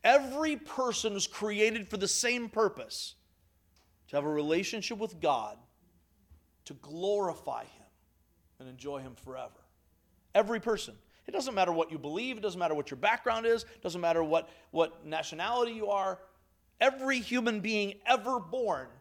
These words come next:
was created for that specific purpose. But in Adam, all of us left that purpose, and we inherit from him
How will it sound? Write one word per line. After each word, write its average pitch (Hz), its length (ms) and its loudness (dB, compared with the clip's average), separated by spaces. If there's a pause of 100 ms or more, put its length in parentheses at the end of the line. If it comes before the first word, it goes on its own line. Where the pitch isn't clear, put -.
(840)
was 151 120 -4
created 208 560 0 (120)
for 269 220 4
that 214 340 0
specific - 680 -2
purpose. - 680 -4 (1040)
But 214 240 6
in 226 280 2
Adam, 220 500 2 (180)
all 269 500 8
of 156 160 0
us 175 300 2
left 226 640 -2 (160)
that 151 300 -2
purpose, 156 640 -8 (220)
and 208 220 -4
we 214 180 -8
inherit 170 520 -2
from 269 400 2
him 160 400 0